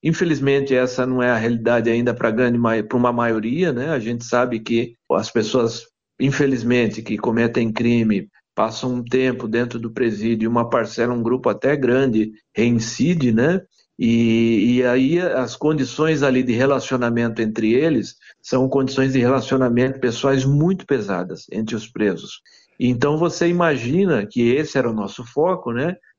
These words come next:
Como é que é a saúde do trabalhador, do policial penal, desse trabalhador que é o policial penal? É, muito problema em geral, inclusive, muita pressão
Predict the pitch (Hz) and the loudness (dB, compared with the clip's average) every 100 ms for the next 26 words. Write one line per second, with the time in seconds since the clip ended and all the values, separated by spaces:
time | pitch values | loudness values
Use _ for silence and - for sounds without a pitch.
0 | _ 127 127 151 175 175 170 165 - 143 | _ 0 2 2 0 0 0 0 0 0
1 | 139 170 165 127 165 202 180 160 156 139 | 2 0 -2 -2 -2 0 0 2 2 2
2 | 117 123 147 170 170 - 139 139 151 135 | 0 2 2 2 -2 -6 -4 -2 0 0
3 | 127 147 156 165 - 165 127 98 85 127 | 0 0 0 0 -2 0 0 0 0 -2
4 | - - 147 135 139 131 110 95 - 110 | -2 -2 0 2 2 2 0 -4 -2 -4
5 | - 107 95 107 104 110 87 65 60 _ | -2 -4 -2 -4 -2 -4 -4 -6 -8 _
6 | _ 127 120 117 117 117 113 113 - - | _ 0 2 4 2 4 2 0 -2 -12
7 | _ 120 139 180 196 - 151 131 139 139 | _ 0 2 2 0 -2 -2 0 -2 -2
8 | 139 131 127 120 127 123 113 107 98 110 | -2 -2 0 0 0 -2 -6 -8 -6 -4
9 | 135 117 117 156 160 160 - 135 - - | -2 -2 0 0 0 -2 0 -2 -2 -6
10 | 127 131 170 | -2 0 0